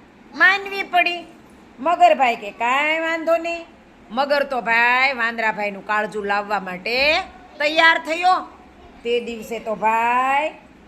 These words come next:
બીજા દિવસે મગરભાઈ આવે ને જાંબુ ખાવા માટે, જાંબુના ઝાડ આગળ, તો જાંબુના ઝાડ પાસે નીચે આવ્યા અને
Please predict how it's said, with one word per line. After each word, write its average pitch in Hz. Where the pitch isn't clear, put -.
બીજા 214
દિવસે 214
મગરભાઈ 220
આવે 262
ને 415
જાંબુ 370
ખાવા 370
માટે, 370
જાંબુના 277
ઝાડ 277
આગળ, 302
તો 208
જાંબુના 226
ઝાડ 208
પાસે 226
નીચે 233
આવ્યા 294
અને 269